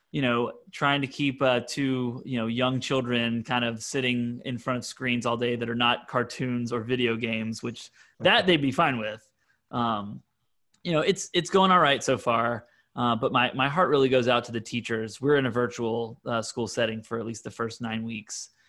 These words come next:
And, uh, you know, I just, I, I just don't feel like I'm seeing enough empathy from the people around me,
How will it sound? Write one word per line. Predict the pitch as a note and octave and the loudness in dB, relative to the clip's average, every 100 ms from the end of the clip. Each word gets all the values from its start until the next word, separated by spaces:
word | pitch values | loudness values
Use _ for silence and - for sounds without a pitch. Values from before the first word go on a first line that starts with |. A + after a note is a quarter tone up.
| _ _ - | _ _ -8
And, | A#2 A2+ A2 A2+ | -2 0 0 2
uh, | A2 G#2+ - | 2 2 0
you | B2 | 0
know, | A#2 | 2
I | A#2 | 2
just, | C3 B2+ - - _ _ _ _ _ _ B2+ | 0 -4 -8 -20 _ _ _ _ _ _ 2
I, | C#3+ | 4
I | D3+ D3+ | 4 4
just | D3+ - - C3 | 4 0 -2 4
don't | D3+ D#3+ - | 4 4 -4
feel | - D3 C#3+ | -6 2 4
like | C#3 C3+ | 4 4
I'm | B2+ | 0
seeing | A2+ C3+ C3+ C3+ | -2 2 2 2
enough | A#2+ A#2 B2 A#2+ A#2+ - - - _ _ _ D3 | -2 -2 0 2 0 -4 -18 -20 _ _ _ -4
empathy | D3+ F3+ F#3+ G#3 G3+ - _ | -2 0 0 0 -2 -4 _
from | - D#3 D3 C#3+ C#3 C#3 - C3+ | -6 0 2 2 0 -6 -8 -2
the | C3 | -2
people | C3 D3+ D3+ C#3+ | 0 -2 0 2
around | C#3 C3+ D3 E3 D#3 - | 2 2 0 -2 -6 -6
me, | F3 F3+ F3+ | -4 -4 -4